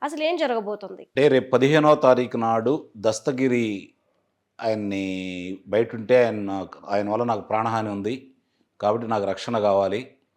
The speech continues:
Speaker 2: అని చెప్పని న్యాయస్థానంలో మొరపెట్టుకున్నాడు. దానికి న్యాయస్థానం వాళ్ళు సీబీఐ వాళ్ళని అడిగారు,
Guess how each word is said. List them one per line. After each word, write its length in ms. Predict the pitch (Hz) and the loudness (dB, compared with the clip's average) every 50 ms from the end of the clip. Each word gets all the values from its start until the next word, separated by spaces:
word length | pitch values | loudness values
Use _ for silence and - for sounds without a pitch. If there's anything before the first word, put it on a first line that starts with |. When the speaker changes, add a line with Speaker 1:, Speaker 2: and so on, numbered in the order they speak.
| _ _ _ _ - | _ _ _ _ -12
Speaker 2:
అని 120 | 107 104 | -12 -8
చెప్పని 680 | 98 110 104 - - 107 104 123 151 151 139 120 104 98 | -6 -6 -6 -4 -4 -4 -4 -2 -4 -4 -4 -4 -6 -6
న్యాయస్థానంలో 840 | 98 107 113 120 123 117 117 - 110 107 107 107 107 117 135 143 131 | -4 -2 0 0 0 -2 -2 -4 -4 -4 -4 -4 -4 -2 -2 -2 -2
మొరపెట్టుకున్నాడు. 680 | 113 107 104 101 - 104 - - - 73 67 64 60 _ _ _ _ _ _ _ _ _ _ _ _ _ _ - | -2 -2 -4 -4 -4 -8 -8 -10 -16 -18 -18 -18 -20 _ _ _ _ _ _ _ _ _ _ _ _ _ _ -2
దానికి 340 | - 104 120 131 135 131 135 | 2 4 4 4 2 -2 -4
న్యాయస్థానం 580 | 120 117 120 127 135 127 - - 131 123 123 117 | -2 0 0 0 0 0 0 0 0 0 2 2
వాళ్ళు 160 | 117 139 143 | 2 0 0
సీబీఐ 360 | 143 - 127 120 120 120 113 | -2 -2 0 2 4 6 8
వాళ్ళని 260 | 113 110 113 120 107 | 8 8 6 6 2
అడిగారు, 300 | 87 87 87 82 76 - | -2 -2 -2 -4 -4 -6